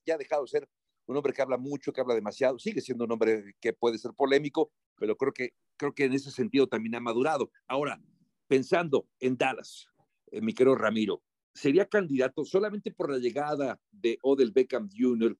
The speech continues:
sumarlo a este cuerpo de receptores donde se extraña la figura de Amari Cooper, que ya no está este año, se fue a Cleveland? Suma-, ¿qué tanto sumaría como para poder pensar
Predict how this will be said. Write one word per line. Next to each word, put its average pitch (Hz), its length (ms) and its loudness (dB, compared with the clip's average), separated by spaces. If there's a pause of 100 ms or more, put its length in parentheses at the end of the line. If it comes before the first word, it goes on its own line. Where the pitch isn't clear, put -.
sumarlo 151 640 -2
a 160 40 0
este 151 140 -6
cuerpo 143 300 -2
de 127 60 2
receptores 113 520 -2
donde 113 220 -2
se - 120 -6
extraña 143 440 0
la 113 100 2
figura 120 320 2
de 104 80 -4
Amari 120 280 0
Cooper, 120 300 -2
que 104 120 -6
ya 113 120 -4
no 117 60 -6
está 110 180 -4
este 110 200 -2
año, 110 140 -2
se - 140 -12
fue 113 200 4
a 101 40 0
Cleveland? 110 440 2 (640)
Suma-, 156 360 2
¿qué 220 100 4
tanto 208 260 0
sumaría 160 500 0
como 139 220 -10
para 127 240 -4
poder 160 320 -2
pensar 151 640 -2